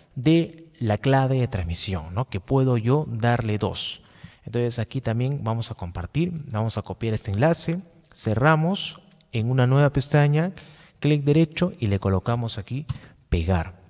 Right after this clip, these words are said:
¿correcto? Entonces tengo aquí stream uno y stream dos. Este es del stream uno y este es del stream dos. Estoy entregando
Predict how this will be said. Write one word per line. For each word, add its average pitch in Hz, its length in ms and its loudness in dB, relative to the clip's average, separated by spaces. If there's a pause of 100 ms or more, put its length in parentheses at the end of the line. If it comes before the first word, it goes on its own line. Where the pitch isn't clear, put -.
(480)
¿correcto? 117 400 -2
Entonces 143 240 -2
tengo 190 240 4
aquí 180 300 0 (240)
stream 196 460 4
uno 220 400 2 (120)
y 104 120 4
stream 123 260 2
dos. - 480 -4 (2250)
Este 156 280 0
es 139 60 0
del 104 180 2
stream 147 340 -2
uno 160 440 0 (560)
y 120 220 2
este 123 340 0
es 123 260 0
del 87 180 0
stream 95 280 2
dos. - 320 -2
Estoy 135 360 2
entregando 147 760 4